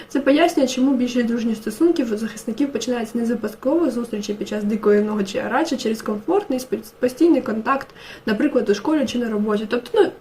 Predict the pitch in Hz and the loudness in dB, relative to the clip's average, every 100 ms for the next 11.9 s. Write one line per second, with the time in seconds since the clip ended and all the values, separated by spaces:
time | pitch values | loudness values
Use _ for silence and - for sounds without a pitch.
0 | - 330 427 330 311 339 302 269 - - | 2 4 6 6 6 6 6 4 0 0
1 | 262 247 247 240 262 277 381 320 - - | 2 2 0 0 2 6 6 6 -2 -16
2 | - - 240 320 330 - 254 262 240 220 | -8 0 2 4 2 2 2 2 2 -2
3 | - - 330 330 254 240 208 311 262 226 | -2 2 4 6 4 2 2 4 4 2
4 | 214 226 233 262 247 240 214 214 185 180 | 0 0 0 2 2 2 2 0 -2 -4
5 | 208 - 277 254 247 254 269 330 269 233 | -4 -2 0 2 2 2 6 6 6 0
6 | 247 - 226 226 214 208 190 180 - - | -4 -4 -6 -6 -6 -6 -6 -8 -10 -16
7 | - - - - - - - 254 254 220 | -20 -20 -20 -20 -18 -16 -4 0 2 2
8 | 202 190 190 220 240 226 269 262 302 311 | 0 -2 -4 -4 -2 2 2 4 6 6
9 | 269 311 240 240 262 254 226 220 226 240 | 4 2 2 2 0 0 -2 -2 -4 -4
10 | 240 247 - 240 226 208 214 208 233 220 | -4 -4 -2 -2 0 0 -2 -2 -4 -4
11 | 214 214 - 220 220 - 214 208 202 | -4 -6 -6 -6 -4 -4 -2 -2 -2